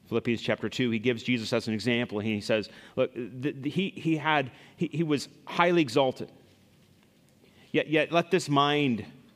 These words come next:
this attitude be in you, which is in Christ Jesus, who who made himself of no reputation, took on the form of a servant, was made in the likeness of men, and being found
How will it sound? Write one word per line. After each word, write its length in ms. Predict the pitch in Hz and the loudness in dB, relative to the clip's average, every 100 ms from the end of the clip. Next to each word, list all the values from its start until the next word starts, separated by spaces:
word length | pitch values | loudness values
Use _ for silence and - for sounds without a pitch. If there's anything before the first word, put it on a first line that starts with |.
| - | -12
this 140 | 113 | -4
attitude 400 | 151 143 139 123 | 0 0 0 0
be 140 | 131 123 | 2 2
in 60 | |
you, 180 | 123 131 | 2 0
which 180 | 117 107 | 0 -2
is 40 | |
in 80 | 107 | -4
Christ 360 | - 127 113 - | -2 0 0 -2
Jesus, 320 | 123 110 104 | -2 -2 -2
who 240 | 120 110 - - - - - _ _ _ | -2 -2 -4 -20 -20 -20 -20 _ _ _
who 180 | - 143 | -2 -2
made 220 | 110 143 | 4 4
himself 480 | 160 139 - 151 143 | 4 2 2 2 4
of 120 | 123 | 0
no 140 | 113 131 | 2 2
reputation, 600 | 127 120 107 120 113 107 | 2 -2 -4 -2 -2 -4
took 160 | 151 | -4
on 160 | 170 151 | 0 0
the 80 | 120 | 0
form 280 | - 127 117 | -2 -2 -2
of 100 | 107 | -4
a 60 | |
servant, 400 | 101 117 110 104 | -4 -2 0 -2
was 140 | 80 113 | -4 -2
made 140 | 127 | -2
in 60 | 156 | -2
the 60 | |
likeness 420 | 120 120 113 95 | -2 -4 -4 -10
of 80 | 107 | -6
men, 200 | 104 117 | -4 -4
and 80 | 120 | -4
being 140 | 151 | -6
found 460 | 135 - 139 143 131 | -6 -2 0 2 -2